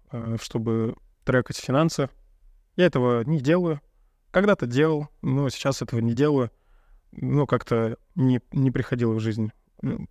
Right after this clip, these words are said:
такой нужды. Но сейчас хочу опять попробовать, чтобы было более понятно, куда деньги уходят. Вот. Вот такой выпуск. Такие мои истории к тебе сегодня. Это был подкаст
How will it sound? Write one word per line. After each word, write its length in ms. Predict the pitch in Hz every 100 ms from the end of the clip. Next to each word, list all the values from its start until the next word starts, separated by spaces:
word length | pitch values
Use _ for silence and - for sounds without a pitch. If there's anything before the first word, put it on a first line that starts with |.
| -
такой 220 | - -
нужды. 320 | 113 117 165
Но 120 | 156 175
сейчас 240 | - 147
хочу 220 | - -
опять 220 | 120 117
попробовать, 500 | 110 117 170 151 - - _ _ _ -
чтобы 460 | - - 113 113 110
было 260 | 110 117 113
более 260 | 117 113
понятно, 380 | 107 117 123 120
куда 260 | - 113 110
деньги 260 | 107 110
уходят. 340 | 110 - - - _ _ _ - -
Вот. 380 | 127 120 117 _ _ _ _
Вот 140 | - 151
такой 220 | 185 202
выпуск. 400 | 165 220 160 - _ _ _ _
Такие 440 | - 120 143 139 131
мои 300 | 120 131 127
истории 360 | 120 160 156 123
к 80 |
тебе 200 | - 120
сегодня. 420 | 120 120 135 131 110 - _ -
Это 240 | 127 127
был 200 | 127 120
подкаст 500 | 120 120 - 123 -